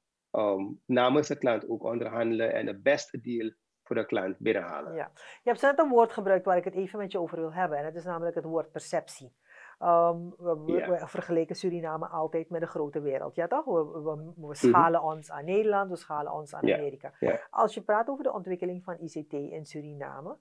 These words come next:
Speaker 2: ehm, vind je dat we achterlopen?
Speaker 1: Ja, we lopen achter, absoluut. Ehm, maar in welk opzicht? We lopen achter als het gaat om bandbreedte,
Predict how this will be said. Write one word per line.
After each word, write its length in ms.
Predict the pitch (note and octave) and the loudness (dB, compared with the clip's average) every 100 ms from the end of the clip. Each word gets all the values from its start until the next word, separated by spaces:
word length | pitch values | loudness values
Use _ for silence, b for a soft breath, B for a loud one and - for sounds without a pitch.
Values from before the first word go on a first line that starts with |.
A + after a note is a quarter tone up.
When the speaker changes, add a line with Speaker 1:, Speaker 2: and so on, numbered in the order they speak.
| b b b | b b b
Speaker 2:
ehm, 580 | F3 F3 F3 F3 F3 E3+ E3+ E3+ - | -4 -4 -4 -8 -10 -12 -16 -20 -8
vind 180 | G#3+ A3 | -6 -4
je 80 | B3+ | -4
dat 120 | B3+ | -4
we 100 | - | -4
achterlopen? 680 | - - A#3 B3+ B3+ D4+ E4+ _ _ _ _ _ _ _ _ _ _ | -4 -4 -8 -6 -8 -10 -16 _ _ _ _ _ _ _ _ _ _
Speaker 1:
Ja, 680 | A#2+ A2+ F#2+ F#2+ F#2+ - - _ _ _ | 2 4 6 8 6 4 -4 _ _ _
we 160 | C3+ | 6
lopen 300 | B2+ G#2 G2 | 6 6 2
achter, 440 | A#2 B2+ - E3 G3 | 2 0 2 0 2
absoluut. 600 | F#3+ - - E3 G3 - _ | -2 -2 -4 2 2 2 _
Ehm, 420 | B2+ A2+ G#2+ G#2+ | 0 2 2 0
maar 300 | A#2+ A#2+ A#2 _ | 0 -2 -2 _
in 140 | C#3 C3 | -4 0
welk 280 | C#3 C#3+ - | 2 2 -2
opzicht? 360 | C#3+ - G#2+ | -4 -4 -10
We 120 | A#2 B2+ | -6 -4
lopen 280 | B2 B2+ | -4 -2
achter 320 | C3+ C3 - C#3+ | -4 -4 -4 -4
als 100 | - | -6
het 160 | - | -4
gaat 240 | B2 A2+ B2 | -2 0 -2
om 240 | A2 G2 - | -6 -6 2
bandbreedte, 840 | B2+ C3+ C3 B2+ B2 B2 B2 | 4 4 2 0 0 -4 -4